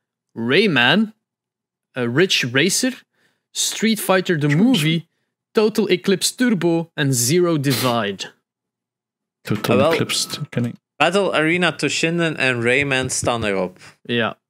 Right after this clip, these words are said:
Speaker 1: de enige launch titles op de Classic.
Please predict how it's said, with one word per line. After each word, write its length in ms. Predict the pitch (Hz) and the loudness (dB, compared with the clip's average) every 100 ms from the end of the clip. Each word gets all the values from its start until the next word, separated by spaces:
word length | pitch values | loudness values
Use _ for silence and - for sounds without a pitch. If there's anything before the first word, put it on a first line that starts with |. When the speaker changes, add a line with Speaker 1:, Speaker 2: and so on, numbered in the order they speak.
| _ _ | _ _
Speaker 1:
de 140 | 123 | -6
enige 480 | 139 135 131 127 123 | 0 0 0 -2 0
launch 220 | 123 120 | 0 -2
titles 640 | - - 117 113 117 - - | -6 -4 -4 -4 -4 -6 -6
op 160 | 117 | -8
de 120 | 113 | -8
Classic. 500 | 110 98 - - _ | -6 -8 -8 -12 _